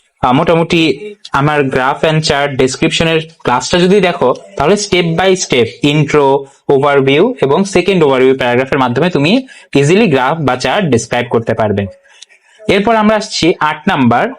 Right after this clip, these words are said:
স্টোরি রাইটিং। স্টোরি রাইটিং এর শুরুতে এখানে তোমাকে একটা টাইটেল দিতে হবে, এই জন্য আমি হাইলাইট করে রেখেছি। টাইটেলের পরে আমরা স্টোরিটা শুরু করবো একটু গ্যাপ দিয়ে,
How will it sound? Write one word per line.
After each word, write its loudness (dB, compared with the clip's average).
স্টোরি 0
রাইটিং। 0
স্টোরি 2
রাইটিং 2
এর 2
শুরুতে -2
এখানে -2
তোমাকে 0
একটা 0
টাইটেল 2
দিতে 0
হবে, -4
এই 2
জন্য 2
আমি 4
হাইলাইট 0
করে 2
রেখেছি। 0
টাইটেলের 0
পরে 0
আমরা 0
স্টোরিটা 0
শুরু 0
করবো 0
একটু 0
গ্যাপ 0
দিয়ে, 2